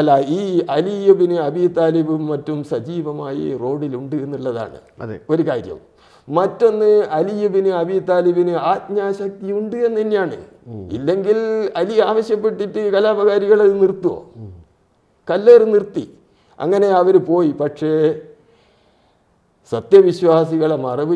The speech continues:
Speaker 1: ചെയ്യുന്ന ജന്നത്തുൽ ബക്കിയയിൽ മറവ് ചെയ്യാൻ അനുവദിച്ചില്ല. അങ്ങനെ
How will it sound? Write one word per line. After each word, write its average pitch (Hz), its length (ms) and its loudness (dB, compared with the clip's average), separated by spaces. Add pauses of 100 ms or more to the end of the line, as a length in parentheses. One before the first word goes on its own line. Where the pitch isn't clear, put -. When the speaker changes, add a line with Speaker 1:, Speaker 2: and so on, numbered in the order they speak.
Speaker 1:
ചെയ്യുന്ന 147 380 -4
ജന്നത്തുൽ 160 600 -6
ബക്കിയയിൽ 143 680 -6
മറവ് 139 400 -8
ചെയ്യാൻ 139 400 -8
അനുവദിച്ചില്ല. 120 580 -8 (1600)
അങ്ങനെ 170 420 -2